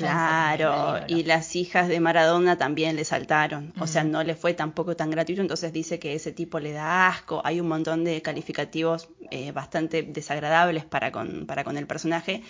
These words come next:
Speaker 1: y se
Speaker 2: Ah.
Speaker 1: desprende rápido.
Speaker 2: Hmm.
Speaker 1: Pero Maradona le agarra una cierta bronca y en marzo de ese mismo año le pone el mote de huevo seco a Rial.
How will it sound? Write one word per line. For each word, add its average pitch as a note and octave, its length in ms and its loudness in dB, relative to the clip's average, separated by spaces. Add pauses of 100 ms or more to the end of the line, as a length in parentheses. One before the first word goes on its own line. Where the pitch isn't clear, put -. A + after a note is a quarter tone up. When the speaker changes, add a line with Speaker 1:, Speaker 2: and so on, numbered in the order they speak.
(220)
Speaker 1:
y G3+ 80 -4
se G3 160 0
Speaker 2:
Ah. G#3 40 4
Speaker 1:
desprende B3+ 420 -2
rápido. A#3 760 2
Speaker 2:
Hmm. G#3 80 -2 (640)
Speaker 1:
Pero F#3+ 200 0
Maradona G#3+ 400 4
le G#3 80 2
agarra G3 280 4
una E3 140 0
cierta E3 340 0
bronca G3 600 0
y F3 160 -2
en E3+ 120 0
marzo G#3 460 2
de E3 80 0
ese E3 160 -4
mismo G3 300 -2
año A3 560 -2
le D#3+ 200 -2
pone E3+ 220 0
el F3 80 0
mote E3+ 280 0
de D#3+ 120 0
huevo E3+ 320 0
seco D#3+ 260 -4
a D#3 40 0
Rial. D3 400 -2